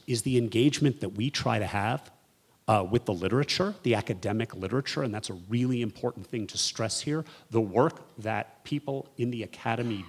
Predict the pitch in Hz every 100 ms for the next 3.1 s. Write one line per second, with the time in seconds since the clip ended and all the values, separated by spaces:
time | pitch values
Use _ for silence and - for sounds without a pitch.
0 | 80 95 117 165 - _ _ _ _ _
1 | - - - 113 123 135 131 120 127 -
2 | 123 127 117 123 101 117 92 90 104 160